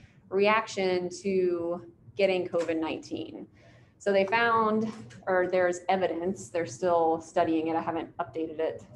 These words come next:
I haven't looked into the updates since last year. Probably in August, I think is when I heard this. Um, but vitamin D seems to help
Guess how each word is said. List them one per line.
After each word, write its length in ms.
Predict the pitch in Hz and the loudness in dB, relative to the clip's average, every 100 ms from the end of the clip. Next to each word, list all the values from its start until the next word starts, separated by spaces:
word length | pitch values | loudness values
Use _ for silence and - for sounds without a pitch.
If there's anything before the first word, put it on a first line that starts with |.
| - - - | -20 -20 -16
I 80 | - | -10
haven't 260 | 170 160 | -8 -4
looked 200 | 165 - | -6 -4
into 220 | 165 165 | -6 -6
the 80 | 160 | -4
updates 400 | - - 147 - | -4 -2 -4 -4
since 340 | - 170 160 160 | -8 -8 -8 -6
last 340 | 139 - - | -6 -6 -8
year. 440 | 165 165 277 - - - - - _ _ _ | -4 -2 -2 -6 -14 -18 -20 -20 _ _ _
Probably 640 | - 160 160 165 156 160 - | -6 -4 -2 -2 -2 -6 -8
in 80 | 165 | -4
August, 500 | 156 175 226 277 - | -2 0 -2 -2 -4
I 60 | |
think 200 | 247 269 | -4 -2
is 120 | 269 269 | -2 -2
when 100 | 262 | -2
I 80 | |
heard 180 | 262 285 | 0 -2
this. 360 | 285 330 - - - - | -2 -2 -4 -16 -16 -6
Um, 500 | 190 185 175 175 - - | 0 0 0 -6 -10 0
but 160 | 196 190 | 0 6
vitamin 400 | 226 254 247 208 | 6 6 4 2
D 240 | 214 214 | 0 -2
seems 400 | 214 202 202 202 | -2 -2 -2 0
to 100 | 190 | -2
help 460 | 190 196 185 - | 2 4 2 0